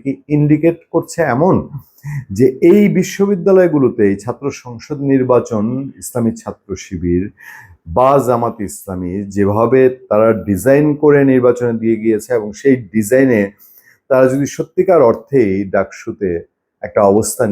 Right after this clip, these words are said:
নিয়ে ফেলে, রাকসুতে, জাকসুতে একটা অবস্থান নিয়ে ফেলে, সেই অবস্থান ছাত্র দল বা ছাত্রলীগ কোনো কালে যদি ফিরে আসে, তাদের পক্ষে কি আর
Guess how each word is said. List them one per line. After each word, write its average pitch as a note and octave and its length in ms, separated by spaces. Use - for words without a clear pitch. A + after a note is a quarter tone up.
নিয়ে E2+ 260
ফেলে, E2+ 260
রাকসুতে, F2+ 460
জাকসুতে F2+ 500
একটা A#2 140
অবস্থান B2 460
নিয়ে F2 220
ফেলে, D2+ 240
সেই D#3 180
অবস্থান A2+ 460
ছাত্র - 340
দল F2 140
বা D#2+ 60
ছাত্রলীগ G#2+ 600
কোনো B2+ 200
কালে G#2 260
যদি D#2+ 160
ফিরে D#2+ 260
আসে, - 200
তাদের G#2 280
পক্ষে G#2+ 300
কি G#2+ 80
আর F2 60